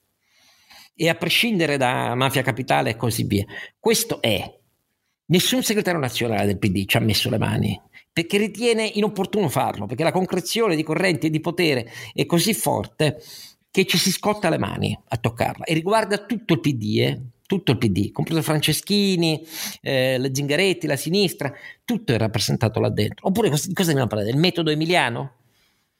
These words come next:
Emiliano piazza, io, è, è un caudilismo personalistico,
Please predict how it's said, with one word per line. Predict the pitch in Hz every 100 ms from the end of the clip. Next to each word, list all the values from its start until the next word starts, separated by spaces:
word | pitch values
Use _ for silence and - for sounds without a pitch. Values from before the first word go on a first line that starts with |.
| _ _ _ _ _ _ _ _
Emiliano | 240 277 196 127
piazza, | 202 165 - -
io, | 208
è, | - 226 -
è |
un | 208 208
caudilismo | 226 208 233 233 220 185
personalistico, | 170 147 - 127 113 - - -